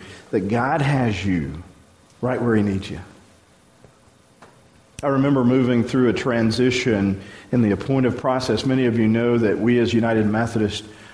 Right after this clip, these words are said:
are appointed to churches. The bishop and the cabinet, the district superintendents, assess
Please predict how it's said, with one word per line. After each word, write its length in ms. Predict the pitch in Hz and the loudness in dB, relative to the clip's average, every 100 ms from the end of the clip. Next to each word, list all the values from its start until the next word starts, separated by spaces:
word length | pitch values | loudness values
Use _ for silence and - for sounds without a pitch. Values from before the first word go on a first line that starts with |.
| - | -6
are 140 | 110 104 | -2 -2
appointed 680 | 107 - 156 147 - 107 90 | -2 -4 -2 0 0 0 0
to 120 | 101 | -2
churches. 720 | - 139 127 95 71 - - - - - - | 0 0 0 -2 -6 -8 -14 -18 -20 -20 -8
The 80 | 139 | -4
bishop 400 | 117 135 139 190 | 0 0 0 0
and 100 | 147 | 2
the 60 | 131 | 0
cabinet, 640 | 131 120 107 113 135 - - - | -2 -2 0 0 -2 -4 -14 -6
the 80 | 123 | -2
district 340 | 127 123 131 | 0 0 0
superintendents, 800 | - 139 143 - 117 98 95 - - - - | 0 0 0 0 0 0 0 -4 -14 -18 -8
assess 720 | 123 - - 143 139 - - | -6 -4 -2 -2 -2 -6 -10